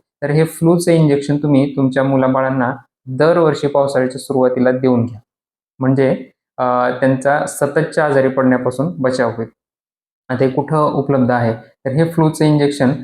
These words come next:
सर्व खाजगी बालरोग तज्ञांकडे उपलब्ध आहे. सिव्हिलमध्ये सध्याच्या घडीला हे उपलब्ध नाहीये, पण ते, अ, फार काही महाग नाहीये.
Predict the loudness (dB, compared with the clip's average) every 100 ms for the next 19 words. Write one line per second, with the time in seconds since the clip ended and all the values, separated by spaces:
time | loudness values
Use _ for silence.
0 | -12 -4 0 2 2 0 -2 -2 -2 -2
1 | -2 -2 -2 0 2 0 0 2 4 4
2 | 2 0 0 0 0 0 0 -2 -4 0
3 | 2 2 2 0 0 -2 2 0 2 0
4 | 2 2 2 -2 -8 _ -4 -2 -2 -2
5 | -2 0 0 -2 -4 -10 _ _ _ _
6 | -2 0 0 2 4 4 4 2 0 -2
7 | -2 0 0 2 2 2 2 2 2